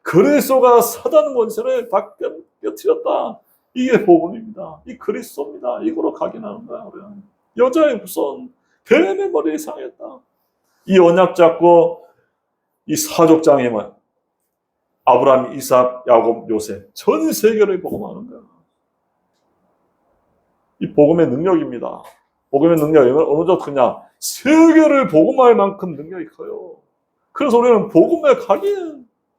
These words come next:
출애굽기 삼 장 십팔 절, 어린 양의 피 바를 때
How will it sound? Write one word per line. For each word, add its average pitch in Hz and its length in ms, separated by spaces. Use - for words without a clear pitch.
출애굽기 262 320
삼 254 240
장 254 140
십팔 254 360
절, 233 400
어린 285 360
양의 262 340
피 - 220
바를 277 380
때 254 300